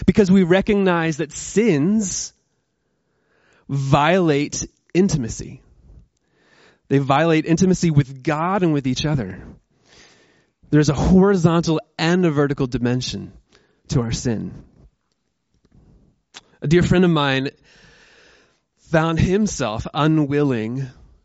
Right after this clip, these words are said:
and unable to make his secrets known. What began with childhood abuse and trauma led to bad and progressively worse decisions made in adulthood.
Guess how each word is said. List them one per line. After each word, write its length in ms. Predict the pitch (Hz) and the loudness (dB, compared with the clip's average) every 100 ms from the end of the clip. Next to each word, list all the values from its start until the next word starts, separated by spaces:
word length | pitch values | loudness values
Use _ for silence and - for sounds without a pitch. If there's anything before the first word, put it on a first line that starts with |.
| _ _ _ _ _ _ _ _ - | _ _ _ _ _ _ _ _ -12
and 140 | 135 | -8
unable 800 | 139 139 135 139 147 113 98 110 - _ _ _ _ - | -4 -4 0 0 0 0 -4 -8 -12 _ _ _ _ -4
to 80 | 151 | -2
make 180 | 139 | -2
his 260 | - 165 180 | -4 -4 -4
secrets 480 | - 131 - 104 - | -4 -6 -6 -12 -8
known. 420 | 98 85 110 127 - _ _ _ _ _ _ _ _ _ - _ _ _ | -8 -6 -8 -10 -18 _ _ _ _ _ _ _ _ _ -20 _ _ _
What 160 | 156 143 | -2 0
began 360 | 156 165 160 | 0 2 2
with 180 | 147 - | 0 -4
childhood 720 | - - 147 156 160 165 156 | -10 -10 -4 -2 0 0 0
abuse 640 | 139 131 143 156 165 151 - | -2 -4 -2 0 0 -2 -6
and 180 | 135 | -6
trauma 540 | 127 - 151 135 101 107 _ _ _ _ _ _ _ _ | -4 -4 -4 -4 -6 -8 _ _ _ _ _ _ _ _
led 240 | - 143 143 | -2 -2 0
to 180 | - 135 | -2 -4
bad 600 | 123 123 120 135 135 139 | 0 0 2 2 0 -2
and 280 | 143 135 131 | -4 -6 -6
progressively 840 | 143 127 127 131 156 151 139 147 | -6 -2 0 0 -2 -6 -4 -2
worse 320 | 135 123 - | -2 -4 -6
decisions 580 | 127 - 123 110 101 110 | -10 -6 -6 -4 -6 -4
made 260 | 117 117 113 | -4 -4 -2
in 120 | 113 | -4
adulthood. 560 | 113 98 85 90 110 | -4 -6 -8 -14 -16